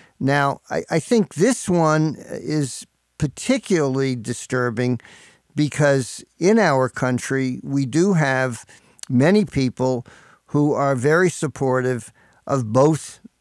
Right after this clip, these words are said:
uh, sides in this conflict. People who feel a great attachment to Israel, people who feel a great, great attachment to Palestine. Uh, a-, a-, a-, and so that makes us more vulnerable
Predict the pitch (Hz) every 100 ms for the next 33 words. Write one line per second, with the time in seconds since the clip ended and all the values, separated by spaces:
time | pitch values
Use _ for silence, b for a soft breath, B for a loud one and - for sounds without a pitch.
0 | _ - 110 107 71 - 85 - - -
1 | 220 175 135 120 - 120 120 117 - -
2 | 113 113 - 90 - _ b b b 143
3 | 131 139 127 123 - 135 127 120 123 139
4 | 151 - - - 123 123 - 120 117 127
5 | - 196 190 233 233 226 214 B B B
6 | B B - 120 151 175 170 190 196 196
7 | 185 202 190 196 151 185 202 214 202 214
8 | - 220 - 202 214 247 202 - 147 71
9 | 73 - _ _ B B B B B -
10 | - 71 - - 254 _ _ _ _ _
11 | _ - - 147 123 135 143 - 147 -
12 | 131 143 147 151 - 175 156 143 151 170
13 | 127 156 170 208 - - 139 - 147 139
14 | 120 117 165 233 202 143 120 123 120